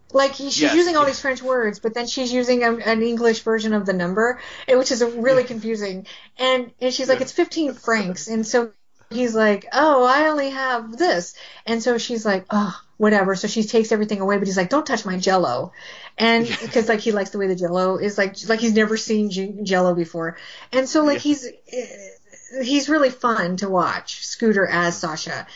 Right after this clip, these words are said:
Speaker 1: And he sits down with this woman and he's smoking in front of her, like, at the table,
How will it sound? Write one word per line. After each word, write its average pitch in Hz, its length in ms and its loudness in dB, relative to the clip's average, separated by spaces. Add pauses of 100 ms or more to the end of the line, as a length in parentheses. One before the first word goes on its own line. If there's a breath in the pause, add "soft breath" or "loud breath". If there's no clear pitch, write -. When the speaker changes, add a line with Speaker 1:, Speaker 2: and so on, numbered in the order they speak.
(240 loud breath)
Speaker 1:
And 226 120 2
he 233 60 2
sits 269 260 -2
down 240 200 2
with 233 100 -2
this 220 140 2
woman 214 300 4
and 202 100 2
he's 185 140 -4
smoking 269 720 -4
in 254 80 0
front 254 240 0
of 240 120 -4
her, 233 400 -2
like, 214 200 0
at 220 100 0
the 208 80 -4
table, 214 680 -2